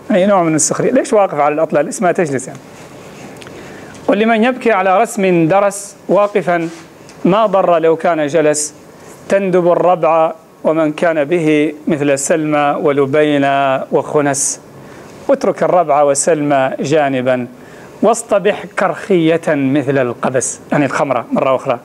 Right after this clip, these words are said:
فكان صراع بين الخيمة والخمرة في الثقافة، طبعًا ما عنده علاقة بالدين، يعني لا الخيمة هي إسلام ولا، ولا الخمرة من باب أولى أيضًا إسلام، ولكنه كان صراعًا ثقافيًا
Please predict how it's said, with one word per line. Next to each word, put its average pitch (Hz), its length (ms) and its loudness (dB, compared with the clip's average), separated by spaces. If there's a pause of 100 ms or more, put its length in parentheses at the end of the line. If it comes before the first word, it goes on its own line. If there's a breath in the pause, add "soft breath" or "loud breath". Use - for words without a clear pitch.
(480 loud breath)
فكان 269 300 -2
صراع 269 260 0
بين 233 240 0
الخيمة 233 680 0
والخمرة 170 480 0 (680)
في - 80 -4
الثقافة، 262 280 0
طبعًا 262 220 0
ما 330 140 0
عنده 208 180 2
علاقة 180 280 0
بالدين، 147 340 0
يعني 123 280 -4
لا 254 160 2
الخيمة 220 460 0
هي 185 400 2 (680 loud breath)
إسلام 202 440 0
ولا، 208 480 4
ولا 233 200 2
الخمرة 185 360 0
من 156 140 -6
باب 160 200 0
أولى 160 320 2
أيضًا 147 280 0
إسلام، 147 400 -2
ولكنه 208 440 0
كان 180 260 -2
صراعًا 165 340 0
ثقافيًا 147 600 -2